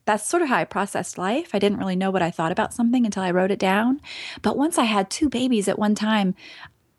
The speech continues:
everything normal just kind of flew out the window, and it was survival mode for a year or so. Um, but it was during the time, I think the twins were maybe eighteen months or maybe two,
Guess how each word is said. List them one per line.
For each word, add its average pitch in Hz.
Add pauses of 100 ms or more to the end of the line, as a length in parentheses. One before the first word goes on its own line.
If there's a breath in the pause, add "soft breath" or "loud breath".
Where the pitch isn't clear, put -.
(140)
everything 277
normal 208
just 196
kind 214
of 185
flew 214
out 185
the 185
window, 165
and 190
it 185
was 196
survival 180
mode 156
for 180
a 165
year 170
or -
so. 165 (380 loud breath)
Um, 170
but 202
it 220
was 196
during 247
the 269
time, 196
I 214
think 269
the 202
twins 180
were 190
maybe 175
eighteen 170
months 160
or 165
maybe 190
two, 160